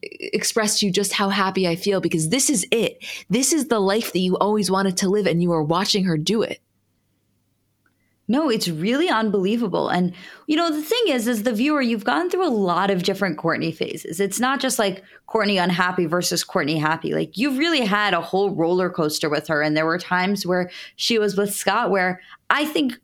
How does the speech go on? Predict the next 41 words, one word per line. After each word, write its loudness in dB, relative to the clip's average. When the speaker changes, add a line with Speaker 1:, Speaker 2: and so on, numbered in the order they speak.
Speaker 2:
when 2
they 2
were 2
at -2
their 2
best, -2
I 2
do 2
think 2
that 0
there 2
was 0
a 2
version 2
of -2
Kourtney 0
there 2
that 0
was 0
also 0
her 0
best. -4
I 0
think 0
that 2
when 2
they 2
were 2
at 0
their 2
worst, 0
they 2
were 2
both 0
at 0
their 0
worst. -2
And 2
I 0
think -2
that 2